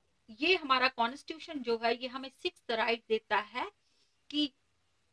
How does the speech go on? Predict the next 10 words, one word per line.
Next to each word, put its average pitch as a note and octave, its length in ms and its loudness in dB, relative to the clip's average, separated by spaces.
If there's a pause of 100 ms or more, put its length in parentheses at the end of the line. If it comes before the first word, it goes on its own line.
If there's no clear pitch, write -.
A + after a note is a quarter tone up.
(560)
कोई D#4+ 300 6
भी D#4+ 100 0
इंसान A#3+ 680 -2 (260)
अगर B3 280 4 (120)
किसी D4+ 400 -8
भी D4 180 -4
वजह G#3 400 2
से C#4 440 4 (560)
अपने D4 560 6 (440)
हक D4 140 10